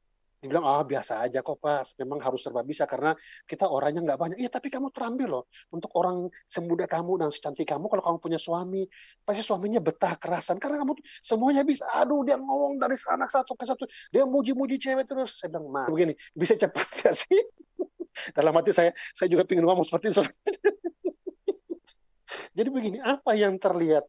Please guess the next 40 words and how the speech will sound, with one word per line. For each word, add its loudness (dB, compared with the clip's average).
di 0
awal 6
kesannya 2
tuh -6
baik, 2
kan -10
belum -2
tentu -10
juga. -4
Kan -10
kadang-kadang -2
kita -12
ini -6
buat 2
hal-hal 2
yang 2
membuat 0
orang 2
lain 2
bisa 4
berubah 4
persepsi -6
gitu. -16
Ini -4
kan -6
sa-, -10
langsung 0
persepsi -2
berubah 2
kan, 2
dari 4
yang 2
ini -2
orang 0
terlihatnya -4
sangat -8
bugar, -4
tapi -2
dia -2
ini 0